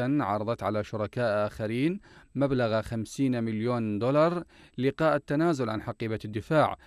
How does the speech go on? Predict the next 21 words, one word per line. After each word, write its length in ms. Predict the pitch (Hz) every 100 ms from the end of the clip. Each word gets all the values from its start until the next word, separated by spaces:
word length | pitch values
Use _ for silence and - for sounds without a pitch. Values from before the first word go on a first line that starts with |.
| - - -
بينما 480 | 113 110 113 113 107
تحتدم 500 | 101 - 120 113 107
المواجهة 540 | 104 113 127 135 139
بين 280 | 117 107 107
زعيم 300 | 110 113 117
ائتلاف 400 | 104 117 117 110
الوطنية 440 | 110 107 113 120
إياد 340 | 107 110 117 107
علاوي 600 | 107 107 113 120 156 165 - - _
وزعيم 500 | 127 127 117 117 147
حركة 420 | 135 131 127 123 120
الحل 280 | 113 127
جمال 300 | 117 113 117
الكربولي 680 | 110 110 117 131 156 113 107 - - -
بشأن 460 | 120 113 123 117 104
حقيبة 420 | 113 170 170 147
الدفاع، 560 | 120 107 107 113 147 - - -
تسربت 560 | - - 170 117 104 -
تفاصيلها 640 | 107 113 - 143 117 107
إلى 200 | - 165
العلن 440 | 160 139 147 151